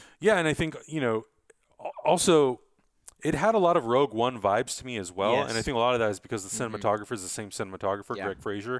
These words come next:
Speaker 3: Yeah.
Speaker 1: who's
Speaker 2: Oh.
Speaker 1: also gonna be working on The Batman.
Speaker 3: Yeah.
Speaker 1: Uh, and I l-, and I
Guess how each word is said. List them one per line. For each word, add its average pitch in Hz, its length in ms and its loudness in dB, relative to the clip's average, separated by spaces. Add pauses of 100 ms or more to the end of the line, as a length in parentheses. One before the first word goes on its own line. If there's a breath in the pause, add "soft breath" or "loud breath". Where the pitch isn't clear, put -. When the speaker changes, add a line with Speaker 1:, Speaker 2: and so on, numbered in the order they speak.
(160)
Speaker 3:
Yeah. 127 140 -10
Speaker 1:
who's 113 160 -6
Speaker 2:
Oh. - 20 0
Speaker 1:
also - 180 -2
gonna 113 120 2
be 110 60 0
working 107 200 -6
on 104 80 -2
The 95 80 -4
Batman. 117 500 -2 (160 loud breath)
Speaker 3:
Yeah. 101 240 -10
Speaker 1:
Uh, 110 280 0
and 127 100 2
I 135 120 2
l-, 123 160 -6
and 120 200 -6
I 110 140 -4